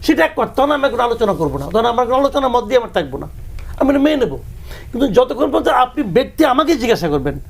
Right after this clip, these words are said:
আমি কোনো দলকে নিষিদ্ধ করার পক্ষে না আইনের মাধ্যমে। আমি বরং বলবো একটা দল নিষিদ্ধ হবে কি না হবে এটা জনগণ সিদ্ধান্ত নেবে। আপনি কে সিদ্ধান্ত, সিদ্ধান্ত দেওয়ার?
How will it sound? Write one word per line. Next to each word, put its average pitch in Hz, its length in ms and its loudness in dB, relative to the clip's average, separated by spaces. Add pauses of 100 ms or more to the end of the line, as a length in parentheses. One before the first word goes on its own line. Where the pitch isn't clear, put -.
(260)
আমি 277 240 2 (120)
কোনো 285 340 4
দলকে 302 360 0
নিষিদ্ধ 220 340 2
করার 185 280 2
পক্ষে 175 240 -4
না 135 100 -4 (720)
আইনের 277 420 2
মাধ্যমে। 147 400 -4 (1200)
আমি 302 260 2
বরং 320 260 2
বলবো 180 480 0 (300)
একটা 277 260 2
দল 311 160 2
নিষিদ্ধ 269 280 2
হবে 208 360 0
কি 311 120 0
না 262 120 2
হবে 175 360 -2 (340)
এটা 277 140 2
জনগণ 285 500 2
সিদ্ধান্ত 175 420 -2
নেবে। 139 240 -6 (1300)
আপনি 277 380 2
কে - 320 0 (580)
সিদ্ধান্ত, 247 560 2
সিদ্ধান্ত 247 420 0
দেওয়ার? 240 280 4